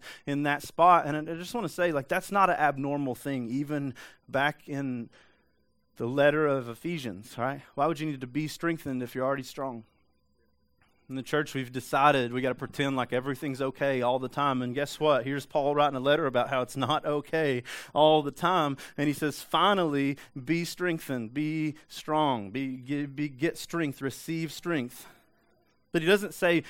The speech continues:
just receive strength, right? Like he goes on, 'cause that's not helpful. Where are we getting that from? And he says, "Be strengthened by the Lord." Not be strengthened by mom. Not be strengthened by dad. Not be strengthened by brother or sister,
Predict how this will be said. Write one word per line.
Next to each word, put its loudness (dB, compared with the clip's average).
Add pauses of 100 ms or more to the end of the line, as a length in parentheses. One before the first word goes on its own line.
(120)
just -8
receive -4
strength, -4
right? 2
Like -4
he -12
goes 2
on, 0
'cause -6
that's -2
not -4
helpful. -4
Where 0
are 0
we -4
getting -2
that -6
from? -4 (320)
And 2
he 2
says, 2
"Be -2
strengthened -4
by 10 (260)
the 2
Lord." 0 (840)
Not 2
be 0
strengthened -2
by 4
mom. 2 (1120)
Not 2
be 0
strengthened -2
by 6 (220)
dad. 6
Not 2
be -2
strengthened -4
by 6
brother 2
or -2
sister, -2